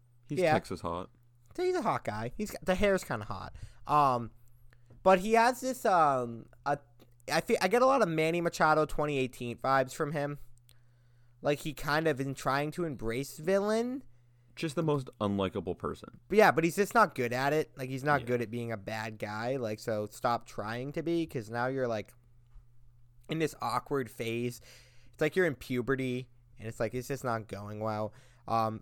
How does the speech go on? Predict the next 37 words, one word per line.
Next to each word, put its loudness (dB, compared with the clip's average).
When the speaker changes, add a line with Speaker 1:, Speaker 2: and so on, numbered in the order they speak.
Speaker 2:
also, 6
stop 4
putting 2
your -2
hands -4
up 2
when -2
you -10
give -4
up -8
a -4
home -8
run. -8
It's -14
just -6
a -18
bad -16
look. -18
Like, -14
you -4
gave 4
up, 2
just -2
accept -2
it, -10
man. -16
Like, -8
you're 0
playing 4
against 0
world-class 4
pl-, -10
Randy 2
Arozarena 4
is 0
having 2
a, 0